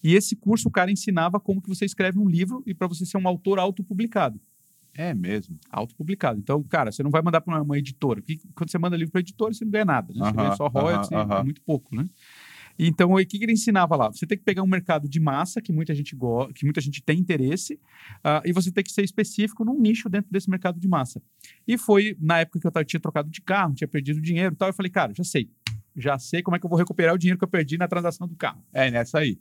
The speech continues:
Speaker 1: Vou, vai ser nessa aí. E aí, lógico, eu ainda não tinha cabeça de empreendedor.
Speaker 2: Aham.
Speaker 1: Naquela, quer dizer, eu já tinha uma empresa, mas não, não era tão mente aberta como eu sou hoje. E eu comecei a ler muitos livros e tal, Pai Rico, Pai Pobre, que, cara, assim, foi, é a semente inicial, acho que, da maioria dos empreendedores
Speaker 2: Aham.
Speaker 1: do mundo hoje, né?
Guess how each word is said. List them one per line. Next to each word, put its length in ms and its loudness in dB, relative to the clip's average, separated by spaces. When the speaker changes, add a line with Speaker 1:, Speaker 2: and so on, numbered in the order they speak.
Speaker 1:
Vou, 260 6
vai 100 4
ser 160 0
nessa 280 2
aí. 160 0
E 80 2
aí, 200 2
lógico, 320 2
eu 200 0
ainda 160 4
não 120 2
tinha 220 0
cabeça 320 0
de 100 -2
empreendedor. 560 2
Speaker 2:
Aham. 140 2
Speaker 1:
Naquela, 580 0
quer 120 0
dizer, 120 2
eu 40 0
já 100 2
tinha 180 0
uma 120 2
empresa, 420 2
mas 160 0
não, 240 2
não 220 2
era 120 2
tão 220 -2
mente 420 0
aberta 380 -2
como 160 -2
eu 60 -2
sou 220 -2
hoje. 180 -4
E 420 4
eu 80 -2
comecei 300 4
a 40 4
ler 120 2
muitos 260 0
livros 480 2
e 60 -2
tal, 280 2
Pai 140 -4
Rico, 160 -4
Pai 140 -2
Pobre, 640 -2
que, 120 -16
cara, 380 -2
assim, 260 -4
foi, 360 -4
é 280 -2
a 60 0
semente 500 0
inicial, 360 -2
acho 120 -8
que, 80 -14
da 140 -4
maioria 300 -2
dos 160 -6
empreendedores 520 0
Speaker 2:
Aham. 200 2
Speaker 1:
do 60 0
mundo 180 0
hoje, 200 -4
né? 120 -4